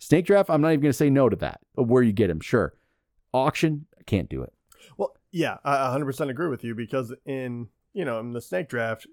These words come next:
Speaker 2: you take him at the end of the first round,
Speaker 1: Yeah.
Speaker 2: you have an automatic advantage in
Speaker 1: Yes.
Speaker 2: every team you play, right? This one, y-,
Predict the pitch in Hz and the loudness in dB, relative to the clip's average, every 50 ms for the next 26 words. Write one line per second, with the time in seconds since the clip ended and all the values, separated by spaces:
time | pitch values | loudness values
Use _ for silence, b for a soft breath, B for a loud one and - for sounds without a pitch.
0 | 320 277 139 131 131 123 - - 143 143 131 - 135 131 127 127 123 120 123 123 | -18 -14 -12 -10 -10 -10 -6 -4 -4 -4 -4 -4 -4 -4 -4 -4 -4 -6 -6 -6
1 | - 123 120 120 120 110 107 - 127 113 - 123 120 120 120 131 107 - 113 117 | -6 -6 -6 -6 -8 -8 -8 -8 -10 -8 -6 -4 -2 0 2 2 2 2 0 -4
2 | 117 113 110 107 117 120 113 117 110 - 113 113 110 113 113 113 110 110 - 113 | -6 -8 -6 -6 -6 -6 -6 -6 -6 -6 -6 -4 -4 -4 -6 -6 -6 -6 -8 -10
3 | 104 98 113 110 107 107 107 104 95 - - _ _ _ _ - 131 104 82 - | -10 -8 -8 -8 -8 -8 -8 -10 -12 -14 -20 _ _ _ _ 0 0 0 0 0
4 | - 135 123 131 123 - 123 120 113 107 92 95 104 101 101 107 107 110 - - | -2 -4 -4 -4 -6 -6 -6 -8 -8 -8 -8 -10 -10 -8 -6 -6 -6 -8 -8 -12
5 | _ _ _ _ _ _ - 135 160 233 277 - - 147 131 123 120 117 117 - | _ _ _ _ _ _ -12 -4 -2 -2 -2 -2 -2 -2 0 0 -2 -4 -6 -8
6 | - _ _ _ _ _ _ _ - 139 143 | -14 _ _ _ _ _ _ _ -12 -12 -12